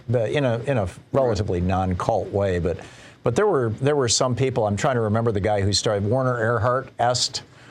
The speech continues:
I mean, there was a, th-, th-, there was a lot of this stuff going on about, you know, we're, we, we will make your life better, and, and, you know,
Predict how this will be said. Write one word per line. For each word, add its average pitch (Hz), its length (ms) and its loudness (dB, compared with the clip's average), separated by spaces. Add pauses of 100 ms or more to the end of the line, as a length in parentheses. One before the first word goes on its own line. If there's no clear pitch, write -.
(200)
I 139 60 2
mean, 135 100 2
there 175 120 4
was 147 140 2
a, 143 140 -2
th-, 156 180 -2
th-, 156 320 -2
there 202 120 2
was 262 120 0
a 131 40 0
lot 156 260 2
of 156 60 0
this 127 140 2
stuff 131 260 0
going 113 260 0
on 127 280 2
about, 104 320 0
you 123 80 0
know, 110 80 0
we're, 131 420 0
we, 147 300 2
we 156 240 2
will 180 160 2
make 151 260 0
your 147 100 4
life 131 380 0
better, 131 540 2
and, 98 160 0 (320)
and, 101 420 2
you 120 80 0
know, 101 240 2